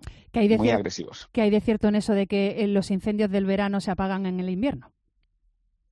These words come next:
Speaker 2: Y eso es un tema de debate. Eh, por supuesto, en, en invierno lo que hace falta es, primero, que todo el personal esté entrenado, eh, también durante el invierno, incluso con los pequeños incendios que hay.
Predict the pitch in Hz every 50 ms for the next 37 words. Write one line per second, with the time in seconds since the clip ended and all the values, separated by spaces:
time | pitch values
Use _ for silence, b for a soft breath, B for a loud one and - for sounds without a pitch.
0 | B B B B B B B B B B B B B B B B B _ - -
1 | 131 131 131 143 151 160 165 147 - 175 170 165 156 156 143 131 131 131 113 -
2 | 123 107 101 110 98 92 95 95 101 90 80 - - - - - - - 127 120
3 | 117 - - 123 - - 117 - 165 156 - - 170 156 151 - - 127 120 110
4 | 110 113 110 110 110 110 110 117 117 107 117 135 147 147 147 147 147 147 143 135
5 | 131 123 120 117 - 110 113 113 120 123 107 - 127 120 - - 107 - - 143
6 | 156 165 139 117 110 - 113 110 - 139 139 127 123 - 123 110 - 120 120 131
7 | 131 127 117 98 95 - - 120 120 120 117 117 113 117 104 107 104 107 - 104
8 | 101 101 113 120 127 120 117 110 110 110 104 - - - 104 95 98 - 101 98
9 | 98 107 113 107 107 104 104 101 - 101 98 98 98 113 131 135 131 123 107 104
10 | - 123 - 131 117 - 101 101 95 - 101 - 113 110 110 107 104 98 101 95
11 | - - 120 110 101 104 101 95 - - 101 107 110 117 117 127 143